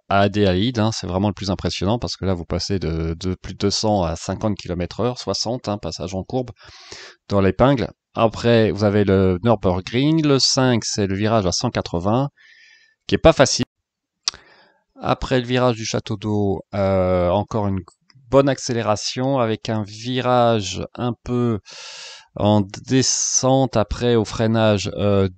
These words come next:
de la, du lycée. Euh, et après, vous retournez, euh, après un pif-paf qui est pas montré d'ailleurs sur, euh, le circuit, sur le, le schéma ici, euh, devant les stands. Donc,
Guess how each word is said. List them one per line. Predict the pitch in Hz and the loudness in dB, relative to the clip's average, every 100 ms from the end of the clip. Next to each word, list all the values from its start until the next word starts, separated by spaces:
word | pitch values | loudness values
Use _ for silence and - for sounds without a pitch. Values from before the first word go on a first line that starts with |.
| - | -4
de | 110 | 2
la, | 107 98 92 92 90 87 87 | 2 4 4 2 2 0 -2
du | 85 92 | -6 -12
lycée. | 92 - 95 - _ _ - - - _ | -6 -4 -2 -4 _ _ -12 -12 -20 _
Euh, | - 92 90 87 87 87 85 85 85 | -4 0 2 2 2 2 0 0 -2
et | 107 | 0
après, | 92 - - 95 98 - _ _ _ _ _ - | -2 -2 -2 -2 -2 -6 _ _ _ _ _ -14
vous | 101 110 113 - | -6 -4 -4 -4
retournez, | 107 104 92 92 98 107 - _ - | -6 -4 -4 -4 -2 -4 -8 _ -8
euh, | 98 92 90 87 85 | -6 -4 -4 -4 -4
après | - 98 107 | -4 -4 -4
un | 95 | -4
pif-paf | 98 - 107 - | -6 -4 -4 -4
qui | 90 | -6
est | |
pas | 98 | -2
montré | 92 92 - 95 | -2 -4 -6 -4
d'ailleurs | 90 90 85 - 95 | -2 -2 -4 -6 -10
sur, | - - 123 120 - - | -10 -6 -2 -2 -4 -6
euh, | 101 95 | -2 -2
le | 107 | -2
circuit, | 107 98 - - - - | -4 -6 -10 -16 -14 -10
sur | - 104 | -6 -4
le, | 98 92 | -2 -2
le | 90 | -2
schéma | 87 - 90 92 | -4 -4 -2 -2
ici, | 90 - 123 - _ - | -4 -6 -8 -10 _ -4
euh, | 98 90 - | -2 0 -2
devant | 104 95 123 - _ _ _ - | -4 0 0 -2 _ _ _ -8
les | 107 | -2
stands. | 123 - 95 | -2 0 0
Donc, | 92 85 110 120 | 0 2 2 2